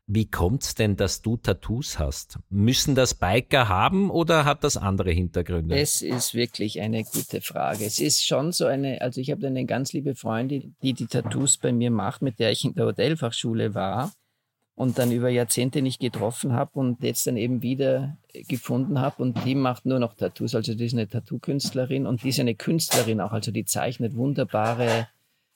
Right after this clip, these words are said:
Speaker 2: Porträts, also die versteht ihr Handwerk und das muss, glaub ich, auch als Tattoo-Künstler. Und die hat dann halt irgendwann mal wieder gepostet, äh, und dann hab ich gedacht, das wär doch was, so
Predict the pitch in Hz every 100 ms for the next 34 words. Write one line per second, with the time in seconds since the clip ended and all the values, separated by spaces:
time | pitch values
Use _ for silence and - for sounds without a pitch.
0 | _ _ 127 120 - - 113 135 120 117
1 | 117 107 - 107 - 107 113 110 92 104
2 | 101 101 107 117 - - 120 113 113 131
3 | - 110 107 110 76 110 98 107 104 -
4 | - 120 - 120 - 127 120 123 117 123
5 | 123 123 120 107 120 120 123 123 113 120
6 | 120 127 - 107 120 - 120 - - -
7 | 113 117 123 120 - 113 110 107 101 98
8 | 110 - - 107 117 - 113 -